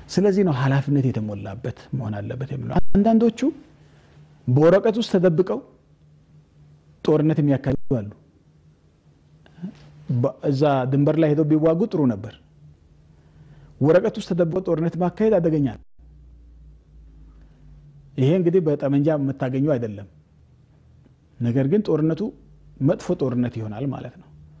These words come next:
ስለዚህ ይሄም ከህግ በላይ እንዳይደለ ጦርነት የፈለገ ሰው ጠመንጃ ማንሳት አለበት። የሀሳብ ትግል የሚፈልግ ሰው ደግሞ ሀሳብ ትግል ብቻ መሆን አለበት። ይሄ ህዝብን ከህዝብ ጋር የማያጋጭ፣ ብሔርን ከብሔር ጋር የማያጋጭ፣ ሃይማኖትን ከሃይማኖት ጋር የማያጋጭ፣ እነዚህ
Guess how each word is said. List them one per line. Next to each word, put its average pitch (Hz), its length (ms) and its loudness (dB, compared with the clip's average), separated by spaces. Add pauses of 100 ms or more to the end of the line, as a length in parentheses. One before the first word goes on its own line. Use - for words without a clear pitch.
(580)
ስለዚህ 214 300 0
ይሄም 202 260 4
ከህግ 170 380 0
በላይ 135 240 0
እንዳይደለ 117 520 -2
ጦርነት 240 340 0
የፈለገ 220 420 0
ሰው 240 160 0
ጠመንጃ 131 320 2 (280)
ማንሳት 107 400 -10
አለበት። 104 400 -16 (800)
የሀሳብ 170 480 0
ትግል 185 240 0
የሚፈልግ 175 400 -2
ሰው 202 120 -4
ደግሞ 240 180 -2
ሀሳብ 127 360 -4
ትግል 104 240 -10
ብቻ - 160 -18 (680)
መሆን 113 160 -6
አለበት። 104 340 -10
ይሄ 127 120 0 (540)
ህዝብን 135 340 2
ከህዝብ 120 320 -4
ጋር 113 160 -6
የማያጋጭ፣ 107 640 -10 (100)
ብሔርን 131 400 2
ከብሔር 113 380 -6
ጋር 107 160 -8
የማያጋጭ፣ 104 640 -10
ሃይማኖትን 131 520 0
ከሃይማኖት 110 460 -6
ጋር 113 160 -6
የማያጋጭ፣ 104 500 -8
እነዚህ 185 300 0